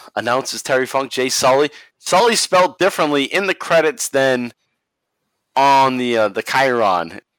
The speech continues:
Sully was with an I, now it's with a Y.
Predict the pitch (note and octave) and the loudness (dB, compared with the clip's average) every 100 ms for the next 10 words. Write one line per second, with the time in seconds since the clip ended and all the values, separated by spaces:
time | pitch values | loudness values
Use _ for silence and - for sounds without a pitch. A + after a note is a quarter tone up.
0 | _ _ - C#3+ C3 B2+ B2 A2+ B2 A#2 | _ _ -6 0 0 0 -2 -4 -6 -4
1 | A2+ A#2 B2+ A2 G#2+ A#2+ A2+ G#2 G#2 A2 | -4 0 2 2 2 -2 -2 -2 -4 -8
2 | G#2+ G2 A2 B2 G2+ D#2 D2+ | -6 -2 0 2 2 2 -4